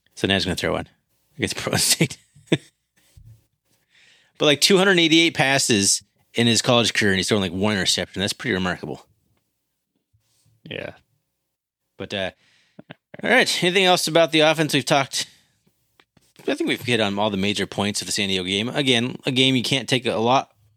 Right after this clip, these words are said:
Speaker 1: away from normally, but, oh, the last thing I do wanna say, we didn't give up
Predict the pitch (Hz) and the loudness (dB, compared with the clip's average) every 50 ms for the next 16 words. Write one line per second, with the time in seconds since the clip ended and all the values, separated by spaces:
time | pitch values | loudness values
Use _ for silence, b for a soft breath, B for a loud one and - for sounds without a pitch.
0 | _ _ - 131 131 135 123 - 143 123 110 107 113 123 139 143 147 151 156 143 | _ _ -2 0 0 0 0 0 0 0 0 0 2 2 2 2 2 2 2 2
1 | 127 131 113 113 - _ _ _ _ _ _ _ _ _ _ _ _ - - - | 2 0 0 0 -4 _ _ _ _ _ _ _ _ _ _ _ _ -16 -16 -6
2 | - - 170 185 151 143 165 175 175 - 165 143 139 151 143 135 117 - 120 110 | -4 -2 0 0 2 2 2 2 2 2 2 2 4 4 4 4 2 2 0 0
3 | 110 - _ _ _ _ _ _ _ _ _ _ _ _ 113 117 120 98 - 151 | 0 -4 _ _ _ _ _ _ _ _ _ _ _ _ 0 0 2 2 0 0
4 | 131 147 127 135 131 127 123 120 - - | 0 0 0 0 2 2 0 0 -2 -6